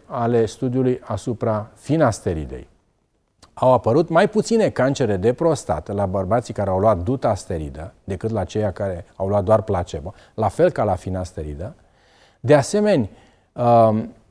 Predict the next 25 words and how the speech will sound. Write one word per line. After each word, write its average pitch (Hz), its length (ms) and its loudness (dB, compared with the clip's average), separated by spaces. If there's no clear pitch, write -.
efectele 135 720 2
asupra 143 400 0
potenței 135 720 0
și 90 120 -6
asupra 104 340 0
libidoului 110 680 2
au 101 160 0
fost 131 320 -2
mai 95 220 -4
pronunțate, 135 880 -4
dar 156 380 4
efectele, 175 800 2
la 113 200 2
fel 180 160 2
ca 165 120 -2
la 131 100 2
finasteridă, 113 720 -2
de 110 360 4
combatere 123 760 2
a 110 120 -2
tulburărilor 120 720 0
de 90 140 -4
urinat 95 520 -2
și - 240 -12
ale 107 460 0